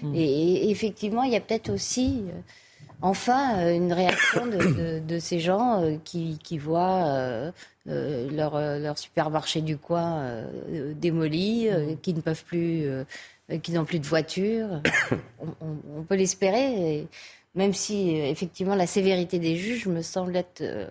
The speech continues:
Speaker 2: la, la vraie raison, euh,
Speaker 1: Oui.
Speaker 2: qui explique
Speaker 1: Mm.
Speaker 2: ça, et l'efficience de la police qui a quand même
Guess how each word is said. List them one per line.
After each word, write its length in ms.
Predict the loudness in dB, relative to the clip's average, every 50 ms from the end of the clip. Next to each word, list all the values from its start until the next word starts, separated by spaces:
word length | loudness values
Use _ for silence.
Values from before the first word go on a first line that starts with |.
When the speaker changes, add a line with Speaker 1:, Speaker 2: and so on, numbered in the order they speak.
| -8
Speaker 2:
la, 220 | -8 -8 -8 -8 -8 -6 -6
la 100 | -4 -2
vraie 240 | 0 0 2 2 2
raison, 380 | 2 2 2 2 0 0 -2 -6 -12 _ _ _ _ _ _ _ -10
euh, 120 | -8 -6 -6 -6
Speaker 1:
Oui. 60 | -8 -10 -12
Speaker 2:
qui 140 | -8 -8 -8
explique 480 | -6 -2 -2 0 0 0 -2 -4 -8 -10
Speaker 1:
Mm. 40 | -10 -6
Speaker 2:
ça, 380 | -2 0 2 4 4 4 2 2
et 60 | 0 0
l'efficience 460 | 0 0 -2 -4 -2 -2 -2 0 2
de 80 | 2 2
la 100 | 2 0
police 320 | 0 0 0 0 0 0
qui 80 | -2 -4
a 40 |
quand 180 | -2 -2 -2 -2
même 180 | 0 0 -2